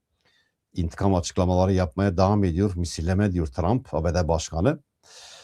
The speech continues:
Ee, saldırının Suriye yönetiminin tam kontrol sağlayamadığı çok tehlikeli bir bölgede meydana geldiğini belirtiyor Trump.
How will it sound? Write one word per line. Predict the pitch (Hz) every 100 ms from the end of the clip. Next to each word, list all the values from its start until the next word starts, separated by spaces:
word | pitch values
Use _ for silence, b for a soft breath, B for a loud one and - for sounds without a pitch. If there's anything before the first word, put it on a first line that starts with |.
| B B B B B B _ _ -
Ee, | 98 95 95 92 90 82 82 -
saldırının | - 120 98 113 127
Suriye | - 107 101
yönetiminin | 98 98 95 101 117 131
tam | - 147 170
kontrol | 143 113 104 - 147
sağlayamadığı | 135 - 104 101 107 123 98 185 92 90 82 -
çok | 160 -
tehlikeli | - 107 98 98 135 156
bir | 101
bölgede | 98 87 92 87
meydana | 90 85 87 87
geldiğini | 82 82 85 82
belirtiyor | 80 80 78 82
Trump. | 78 113 123 165